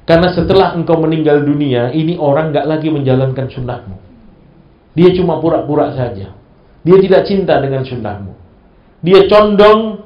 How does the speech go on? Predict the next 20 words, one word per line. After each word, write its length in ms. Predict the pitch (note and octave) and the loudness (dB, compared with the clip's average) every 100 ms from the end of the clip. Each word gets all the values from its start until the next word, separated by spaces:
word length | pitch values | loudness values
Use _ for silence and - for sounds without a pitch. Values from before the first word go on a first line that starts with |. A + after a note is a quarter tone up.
| - _ _ _ _ _ _ _ _ _ - | -20 _ _ _ _ _ _ _ _ _ -4
dia 240 | C3+ F3+ | 4 4
tergiur, 880 | F#3 F#3 D#3 F3+ G#3 A3+ G#3+ G#3 - - _ _ _ | 4 2 2 2 6 6 6 2 -4 -18 _ _ _
dia 240 | D3+ F#3 | 4 6
kepencet, 800 | G3 G3 G#3 G#3 - A3 G#3+ - - - - | 6 4 4 4 4 2 2 -6 -20 -20 -4
dia 240 | E3+ G3+ | 2 4
tertarik 640 | G3 G3 F#3+ G3 G#3 G#3 - - - | 4 2 0 0 0 0 -6 -18 -6
dengan 240 | F#3 G3 | -2 0
cara 320 | F#3+ G#3 G3+ F#3+ | 0 2 4 2
hidup 480 | G#3 G#3+ A3 - | 4 4 4 0
selain 480 | - A#3+ B3 A#3+ G#3+ | -6 0 4 4 2
dengan 160 | F3 D#3 | 0 0
cara 240 | D#3+ D#3 | 0 0
hidup 240 | C#3 D3+ D#3+ | 0 -2 -2
yang 160 | D3+ | -2
kau 160 | C#3+ C#3 | -4 -4
contohkan 400 | C#3 C3+ - C3 | -4 -6 -6 -6
kepada 320 | A2 A2+ G#2 | -6 -8 -8
mereka." 400 | G2+ F#2 - - - _ _ _ _ _ _ _ _ - - - - _ _ _ _ - _ _ - | -10 -12 -14 -20 -20 _ _ _ _ _ _ _ _ -20 -20 -20 -20 _ _ _ _ -20 _ _ -20
Marah 640 | - C3 C3+ B2 A2+ A2+ G2 | -10 -8 -8 -8 -6 -6 -6
Nabi. 400 | F#2+ F#2 F2 | -10 -12 -14